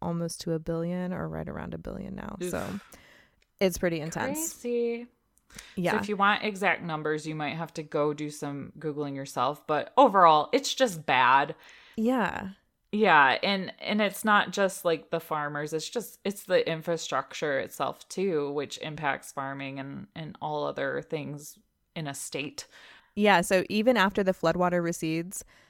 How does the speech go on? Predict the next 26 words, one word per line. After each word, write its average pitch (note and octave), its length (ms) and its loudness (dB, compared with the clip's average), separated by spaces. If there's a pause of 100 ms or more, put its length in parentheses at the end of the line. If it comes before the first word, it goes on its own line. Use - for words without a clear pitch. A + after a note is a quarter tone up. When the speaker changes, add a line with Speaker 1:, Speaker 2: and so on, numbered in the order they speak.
(140)
Speaker 1:
the F3+ 120 2
region's F3+ 440 0
farms E3 540 0
and E3 140 -2
the D#3 60 -4
soil E3 360 0
that E3 160 -4
they're D#3 160 0
built F#3 300 -2
on D#3 340 -2
could E3 200 -6
face D#3+ 280 -4
a E3+ 60 -4
long D#3 360 -4
load D3+ 200 -4
to D#3+ 60 -8
recovery, - 600 -4 (280)
which F3 340 0 (140)
could E3 340 0
span D#3+ 380 -2
years C#3+ 480 -4
or C#3+ 100 -2
decades. - 800 -8
It's - 160 -10
not, D#3 240 -6
like, D3 320 -8